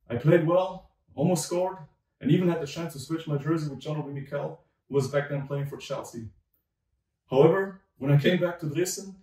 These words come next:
I wasn't even on the roster for the under twenty-three squad that played in the fifth division.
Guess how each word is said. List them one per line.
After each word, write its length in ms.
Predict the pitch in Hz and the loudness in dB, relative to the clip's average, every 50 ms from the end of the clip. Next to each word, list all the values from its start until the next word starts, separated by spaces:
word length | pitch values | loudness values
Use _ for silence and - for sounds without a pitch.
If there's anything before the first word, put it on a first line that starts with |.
| _ | _
I 80 | - 135 | -4 2
wasn't 300 | 139 156 165 170 170 175 | 4 6 6 6 4 0
even 160 | 175 175 165 | 0 -2 -2
on 80 | 151 143 | -2 0
the 60 | 139 | 0
roster 360 | 139 156 165 - - 175 151 | 0 0 -2 -2 -4 -8 -10
for 100 | - 143 | -8 -8
the 100 | 139 135 | -6 -6
under 200 | 139 143 135 - | -6 -6 -8 -8
twenty-three 400 | - 147 131 - - - 175 175 | -8 -10 -10 -10 -6 -2 -2 -2
squad 320 | - - - 143 131 - - - _ _ _ _ _ _ _ _ | -2 -4 -6 -6 -6 -6 -10 -18 _ _ _ _ _ _ _ _
that 180 | 143 143 143 | 2 2 2
played 240 | - 165 185 190 170 | 4 4 4 4 4
in 60 | 160 | 0
the 80 | 151 - | -2 -2
fifth 320 | - - 185 175 - - | -2 -2 -2 -2 -2 -2
division. 440 | - 165 147 160 147 135 117 101 - | -2 0 0 0 -2 -4 -6 -8 -10